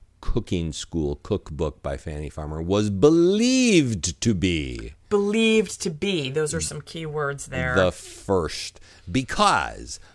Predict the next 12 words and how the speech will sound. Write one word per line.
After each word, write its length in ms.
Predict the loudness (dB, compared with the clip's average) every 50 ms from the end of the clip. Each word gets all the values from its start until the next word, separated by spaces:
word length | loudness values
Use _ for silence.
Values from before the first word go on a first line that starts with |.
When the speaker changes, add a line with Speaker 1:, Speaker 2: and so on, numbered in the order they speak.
| _ _ _ _
Speaker 1:
my 220 | -4 -2 -2 -2 -2
further 440 | -4 -4 -2 -2 0 2 2 2 2
research 640 | 2 0 -2 -2 -4 -4 -4 -4 -6 -6 -8 -8 -6
has 180 | -4 -4 -4 -6
shown 560 | -4 -2 -2 0 0 -2 -2 -6 -8 -10 -14 -16 -20 -20 -6 -2
that 160 | -2 -2 0
the 140 | 0 -2 -2
first 680 | -2 -6 -4 0 0 2 2 0 -2 -4 -8 -10 -10
published 540 | -4 -2 0 0 2 0 -2 -2 -4 -6 -4
recipe 500 | -4 -4 -4 -6 -10 -12 -10 -8 -8 -8
for 320 | -10 -8 -6 -6 -6 -6 -6
brownies 800 | -8 -8 -6 -6 -6 -6 -8 -8 -10 -10 -10 -10 -10 -12 -12